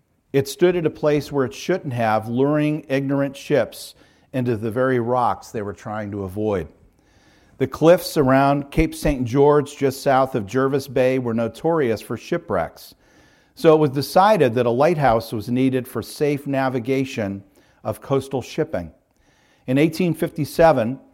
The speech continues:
the colonial architect Alexander Dawson began looking for a site suitable for a lighthouse on Cape Saint George. Unfortunately, Dawson was more interested in the ease of construction rather than providing an efficient navigation aid.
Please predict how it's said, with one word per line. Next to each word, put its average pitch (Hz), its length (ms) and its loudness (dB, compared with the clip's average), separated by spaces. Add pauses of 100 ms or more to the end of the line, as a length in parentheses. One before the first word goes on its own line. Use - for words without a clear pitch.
(280)
the 131 100 -2
colonial 151 500 2
architect 135 640 0
Alexander 127 600 0
Dawson 123 480 0
began 110 380 -4
looking 127 280 -4
for 123 180 -6
a 104 60 -4
site 123 400 -4
suitable 160 480 -4
for 113 220 -4
a 104 40 0
lighthouse 113 720 -2 (360)
on 107 160 -4
Cape 117 320 -6
Saint 110 280 -4
George. 123 360 -2
Unfortunately, 120 720 -2
Dawson 131 580 0 (300)
was 135 160 0
more 151 240 4
interested 151 500 2
in 139 80 2
the 135 220 0
ease 165 200 -2
of 135 120 -10
construction 127 920 -2 (280)
rather 143 360 2
than 139 160 -2
providing 117 560 0
an 104 80 -4
efficient 120 560 -8
navigation 113 720 -6
aid. 82 340 -8